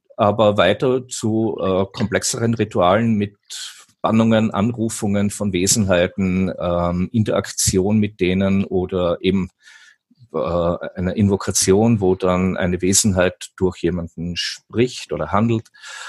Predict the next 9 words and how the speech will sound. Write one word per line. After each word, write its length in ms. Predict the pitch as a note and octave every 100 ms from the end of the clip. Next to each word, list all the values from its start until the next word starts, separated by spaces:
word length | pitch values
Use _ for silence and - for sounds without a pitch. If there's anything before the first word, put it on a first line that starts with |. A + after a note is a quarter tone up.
| - - - _
Ähm, 840 | F#2 F#2 F2+ F2+ F2+ F2+ F2+ F#2 D2+
wir 200 | F2+ F2+
machen 280 | F#2+ F2 G2+
beide 260 | F2+ E2+ F2+
Remote 360 | F2 F2 G2+ A2
Viewing 800 | - G#2 G2+ G2 G2 G2 G2 F#2 -
als, 520 | F2+ F#2 - - -
als 180 | - -
Technik, 560 | - E2 - F2+ F2+